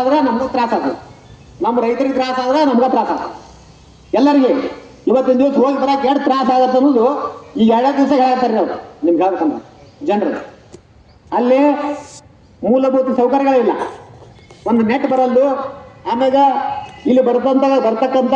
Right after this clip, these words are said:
ಗ್ರಾಹಕರು ಎಲ್ಲೈತೆ ಆಫೀಸ್ ಆಫೀಸ್ ಅಂತ ಹುಡುಕಾಡಕತ್ತಾರ. ಆಮ್ಯಾಗ ಬಸ್ಸಿನ ವ್ಯವಸ್ಥೆ ಇಲ್ಲ. ಮೇಲಾಗಿ ಈಗ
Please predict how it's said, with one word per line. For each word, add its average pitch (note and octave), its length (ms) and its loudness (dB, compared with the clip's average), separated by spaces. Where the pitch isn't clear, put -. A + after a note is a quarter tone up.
ಗ್ರಾಹಕರು A#3 460 0
ಎಲ್ಲೈತೆ D4 320 2
ಆಫೀಸ್ B3+ 280 0
ಆಫೀಸ್ B3+ 280 0
ಅಂತ B3+ 180 0
ಹುಡುಕಾಡಕತ್ತಾರ. A3+ 520 -2
ಆಮ್ಯಾಗ C4 280 0
ಬಸ್ಸಿನ C4+ 320 2
ವ್ಯವಸ್ಥೆ C4+ 380 0
ಇಲ್ಲ. G#3+ 120 2
ಮೇಲಾಗಿ G3+ 360 0
ಈಗ A3+ 120 2